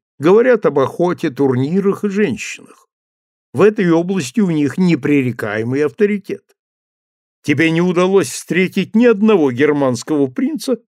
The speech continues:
который прочитал бы какую-нибудь книгу, помимо правил псовой охоты или соколиной ловли. А этот повелитель огромной страны упоминал греческих и латинских классиков,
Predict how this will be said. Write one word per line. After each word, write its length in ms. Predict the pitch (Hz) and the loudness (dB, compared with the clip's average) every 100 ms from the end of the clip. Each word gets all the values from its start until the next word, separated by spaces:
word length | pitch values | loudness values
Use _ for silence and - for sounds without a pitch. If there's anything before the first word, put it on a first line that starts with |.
| _ - | _ 0
который 360 | 165 - 175 | 0 2 0
прочитал 640 | - 175 147 - 131 208 190 | 0 -2 -4 -6 -2 0 0
бы 140 | 165 | 0
какую-нибудь 760 | 165 151 202 185 175 156 135 - | 0 0 0 0 -2 -4 -8 -6
книгу, 580 | 160 165 202 208 127 | -4 0 0 0 -2
помимо 520 | 110 127 147 170 165 - _ - | -2 -2 -2 -2 -2 -4 _ -2
правил 460 | 147 156 165 185 | 0 0 0 -2
псовой 520 | 123 - 156 143 135 | -4 -2 0 2 2
охоты 400 | 127 131 233 240 | 2 -2 -4 -2
или 140 | 233 208 | -4 -4
соколиной 680 | - 175 165 175 180 170 | -4 -4 -4 -4 -6 -4
ловли. 520 | 143 117 87 87 - _ _ _ _ _ _ | -4 -6 -10 -14 -20 _ _ _ _ _ _
А 180 | - 113 | -4 0
этот 460 | 117 226 254 135 - | 2 2 0 -6 -4
повелитель 720 | 113 107 123 156 117 101 104 | -6 -4 -2 -2 -4 -8 -8
огромной 580 | 101 120 147 139 110 | -4 2 2 2 -4
страны 560 | 101 - 95 98 117 233 _ _ _ _ _ _ _ _ | -6 -10 -10 -8 -6 -8 _ _ _ _ _ _ _ _
упоминал 720 | - 139 139 143 131 139 180 | -6 -2 0 2 2 2 0
греческих 920 | 147 123 131 131 127 170 135 - 175 - | 0 0 2 0 -2 -6 -10 -8 -8 -4
и 60 | |
латинских 720 | 135 107 101 123 113 - 147 127 | -4 -4 -8 -8 -8 -8 -8 -8
классиков, 760 | - 185 131 - - - _ | -8 -8 -10 -14 -20 -20 _